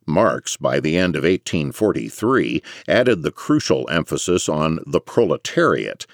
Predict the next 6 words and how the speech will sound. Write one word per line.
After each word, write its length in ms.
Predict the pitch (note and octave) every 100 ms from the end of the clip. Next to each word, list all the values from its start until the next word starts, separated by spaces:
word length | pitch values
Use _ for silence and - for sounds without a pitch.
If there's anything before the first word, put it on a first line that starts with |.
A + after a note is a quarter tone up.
| - -
not 300 | C#2 D2 E2+
simply 500 | - C3+ - A#1+ C2
as 160 | F2 C#2
an 180 | C2+ -
economic 640 | G#2+ - E2 F2+ A#1 -
class, 600 | - - D#3 D2 G#1+ -